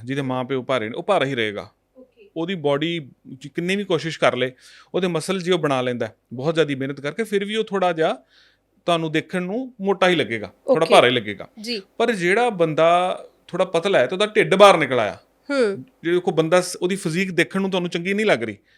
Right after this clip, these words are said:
Speaker 1: ਸਿਰਫ ਉਹਦਾ ਢਿੱਡ ਬਾਹਰ ਆਇਆ ਹੋਇਆ, ਜਾਂ ਫਿਰ ਉਹਦੀ ਧੌਣ ਬਾਹਰ ਆਈ ਹੋਈ ਹੈ, ਜਾਂ ਫਿਰ ਉਹਦੀ unnecessarily fat ਉਹਦੀ ਬਾਡੀ ਤੇ ਚੰਬੜੀ ਹੋਈ ਆ, ਉਹਨੂੰ ਮੋਟਾਪਾ ਕਹਾਂਗੇ ਆਪਾਂ।
Speaker 2: ਓਕੇ।
Speaker 1: ਜਿਹੜਾ ਪੈਦਾਇਸ਼ੀ, ਜਿਹੜਾ ਬੰਦਾ ਥੋੜ੍ਹਾ ਜਿਹਾ ਸਰੀਰ ਦਾ ਖੁੱਲ੍ਹਾ ਆ, ਭਾਰਾ ਆ, ਉਹਨੂੰ ਆਪਾਂ, ਉਹਨੂੰ ਮੋਟਾ, ਉਹਨੂੰ ਮੋਟਾਪਾ ਨਹੀਂ ਕਹਾਂਗੇ।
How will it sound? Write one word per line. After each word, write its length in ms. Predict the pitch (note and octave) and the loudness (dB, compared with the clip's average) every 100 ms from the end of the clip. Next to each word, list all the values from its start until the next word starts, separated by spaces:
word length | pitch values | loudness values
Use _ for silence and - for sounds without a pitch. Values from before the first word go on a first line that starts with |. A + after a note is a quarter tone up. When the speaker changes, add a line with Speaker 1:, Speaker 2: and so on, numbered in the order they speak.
| - | -18
Speaker 1:
ਸਿਰਫ 100 | - | -8
ਉਹਦਾ 120 | F3+ F#3+ | -4 0
ਢਿੱਡ 260 | F#3 C#3+ | 2 4
ਬਾਹਰ 240 | D#3+ F3 D#3+ | 6 8 8
ਆਇਆ 160 | C3+ | 4
ਹੋਇਆ, 260 | A#2+ A2 G#2 _ _ - - | 2 -4 -8 _ _ -20 -8
ਜਾਂ 200 | B2+ D#3+ | 0 0
ਫਿਰ 140 | D#3+ F3+ | 0 -2
ਉਹਦੀ 120 | G3 | -2
ਧੌਣ 320 | G3 D3 D3+ | -2 0 2
ਬਾਹਰ 220 | E3+ E3 | 4 6
ਆਈ 140 | E3 D3 | 6 2
ਹੋਈ 180 | C#3+ C#3+ | -2 -4
ਹੈ, 60 | |
ਜਾਂ 180 | C#3+ C#3+ | -4 -6
ਫਿਰ 140 | D#3+ | -4
ਉਹਦੀ 140 | F3 F#3+ - _ _ - - E3+ | -2 -2 -4 _ _ -20 -8 -2
unnecessarily 440 | G3 G3 F#3 G#3+ G#3 | 0 0 -2 -2 -2
fat 340 | F3 D#3 D#3+ | 4 4 4
ਉਹਦੀ 260 | F#3 F3+ C#3+ | -4 -8 -8
ਬਾਡੀ 260 | C#3 D3 D3 | -4 -2 -2
ਤੇ 80 | |
ਚੰਬੜੀ 320 | D3+ C#3 C3 B2+ | -4 -4 -2 -4
ਹੋਈ 200 | A#2 A2 | -4 -6
ਆ, 80 | - _ _ _ | -10 _ _ _
ਉਹਨੂੰ 220 | G3+ A#3+ A#3 | -2 0 2
ਮੋਟਾਪਾ 340 | E3 - C3 | 2 2 0
ਕਹਾਂਗੇ 340 | A2+ G2+ A2 | -2 -8 -10
ਆਪਾਂ। 240 | F#2 - - _ _ _ | -12 -14 -20 _ _ _
Speaker 2:
ਓਕੇ। 320 | B3+ _ - - | -20 _ -20 -10
Speaker 1:
ਜਿਹੜਾ 280 | C#3 F#3+ A3 | -2 0 2
ਪੈਦਾਇਸ਼ੀ, 580 | A3 F#3 E3 D#3+ G#3 G3 | 0 2 2 0 -6 -6
ਜਿਹੜਾ 240 | F3+ F#3+ | -4 -2
ਬੰਦਾ 260 | F3+ F3 F3+ | -2 -2 -4
ਥੋੜ੍ਹਾ 260 | E3 F3 | -2 -2
ਜਿਹਾ 180 | F3 F3 F3 C3+ | 0 -2 -4 -8
ਸਰੀਰ 260 | D3 C#3+ | -6 -2
ਦਾ 80 | D3 | -2
ਖੁੱਲ੍ਹਾ 340 | C#3 C3+ D3 | 0 2 2
ਆ, 40 | D3 | 2
ਭਾਰਾ 400 | D#3+ C3 A#2 C3 | 4 4 4 0
ਆ, 20 | |
ਉਹਨੂੰ 340 | - F#3 G#3 | -2 -6 -4
ਆਪਾਂ, 180 | F#3+ F3+ | -4 -4
ਉਹਨੂੰ 260 | F3+ E3 E3+ | -6 -8 -6
ਮੋਟਾ, 260 | C#3+ C#3+ | -4 -2
ਉਹਨੂੰ 140 | D3 D#3 | -4 -4
ਮੋਟਾਪਾ 340 | C3+ A#2 B2 | -4 -4 -4
ਨਹੀਂ 100 | E3+ | -6
ਕਹਾਂਗੇ। 360 | C#3 A2 G#2 | -8 -10 -12